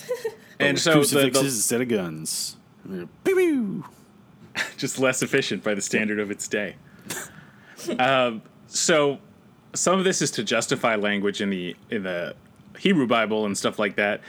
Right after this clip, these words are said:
Speaker 1: where God says stu-, stuff like, "I am God and there's no other God beside me," right? Like, because he's ignorant of his strength and from where he actually came from. He believes that what he's
Speaker 3: Whoa.
Speaker 1: saying is true, but, like, he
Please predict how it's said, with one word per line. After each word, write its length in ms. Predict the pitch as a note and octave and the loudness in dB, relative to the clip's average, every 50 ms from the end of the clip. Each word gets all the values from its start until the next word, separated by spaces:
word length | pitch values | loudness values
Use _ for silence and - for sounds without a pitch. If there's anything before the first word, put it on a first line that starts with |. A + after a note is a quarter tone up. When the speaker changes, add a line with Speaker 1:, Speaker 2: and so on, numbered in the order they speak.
| - - - - - - | -20 -20 -20 -18 -8 -2
Speaker 1:
where 220 | A#2+ A#2+ A2+ A2 | 0 2 2 2
God 300 | G2 - A#2+ A2 G#2+ G#2 | 2 2 2 2 2 2
says 240 | - - A2 G#2+ G#2 | 2 2 2 2 0
stu-, 220 | - - - A#2 G#2+ | 0 -2 -2 -2 -2
stuff 540 | - - - - - - - B2+ G#2+ - - | -2 -2 -2 -2 0 2 2 2 2 2 2
like, 260 | A#2 A2 G#2 - - - | 2 2 2 0 -2 0
"I 140 | C3+ C3+ C#3 | 2 2 4
am 120 | B2+ B2 | 4 2
God 280 | A#2+ B2+ B2 A#2+ A#2+ A2+ | 2 2 4 2 2 2
and 100 | A2 A2 | 0 0
there's 180 | G#2+ G2 F2+ | -2 -2 0
no 140 | A#2+ A2+ G#2+ | 0 0 0
other 160 | G#2 F#2+ G2+ | 0 0 -2
God 260 | F#2+ A2 G#2+ G2+ F#2+ | 0 0 0 0 0
beside 420 | F2+ - - - A2+ G2+ G2 F#2 G2 | -4 -6 -4 -2 0 0 0 0 -2
me," 260 | G2+ G#2 F#2 E2+ - - - - - - - - - - - | -2 -2 -2 -4 -6 -12 -20 -20 -20 -20 -20 -20 -20 -8 -2
right? 260 | - A2 A2+ B2 B2 - - - | 2 2 2 2 0 -2 -2 0
Like, 220 | A2+ G#2+ G2+ - - - - - | 0 0 0 -4 -12 -20 -18 -10
because 300 | - B2 A2+ - A2+ G2+ | -6 -6 -4 -2 -2 -2
he's 320 | - G#2+ G#2 F#2+ - - - - - - - - - | -2 -2 -2 -2 -4 -8 -10 -14 -20 -20 -20 -8 -4
ignorant 600 | C#3 C#3 C#3+ C3+ A#2+ A#2+ A2+ A2 G2+ F2+ - - - - - - - _ - - | -2 -2 0 0 0 0 0 0 -2 -4 -6 -10 -14 -16 -20 -20 -20 _ -10 -4
of 220 | - A#2 G#2 F#2 - | -2 -2 -2 -2 -2
his 380 | G#2+ G2+ F#2+ F2+ - - - - - | -2 -2 -2 -2 -4 -6 -8 -8 -10
strength 440 | - - - B2 G#2 F#2+ E2+ - - | -6 -2 0 0 0 -2 -4 -6 -8
and 140 | G#2 F#2+ F#2+ | -8 -8 -6
from 300 | - G#2+ G2 G2 F#2 F2 | -6 -6 -4 -6 -6 -6
where 140 | F#2 G#2 G2 | -6 -6 -4
he 140 | F#2 G#2+ G2+ | -2 -2 -2
actually 320 | G2+ F#2+ - - - F#2 | -2 -2 -4 -6 -6 -6
came 240 | - - G#2+ G2 F#2 | -4 -4 -4 -4 -4
from. 220 | - - F#2 D#2+ - | -4 -4 -6 -4 0
He 140 | - D#3+ D#3+ | 0 2 2
believes 520 | C#3 C3+ C3 D3 G3 G#3 G3 D#3+ C3 A#2 | 4 4 4 4 4 4 4 2 0 0
that 80 | B2 C3+ | 0 0
what 120 | B2 A#2+ | 2 2
he's 100 | A#2 - | 2 2
Speaker 3:
Whoa. 60 | F#3+ F#3 | 2 4
Speaker 1:
saying 220 | C#3 B2 A#2 A2 | 4 4 2 2
is 120 | G#2+ - | -2 -4
true, 340 | - - - B2 A2 F#2+ F2+ - | -4 -4 -2 -2 -2 -2 -4 -8
but, 140 | - - - | -10 -8 -4
like, 120 | A#2 G#2 - | -4 -4 -4
he 240 | - A2+ A2 - | -6 -8 -8 -8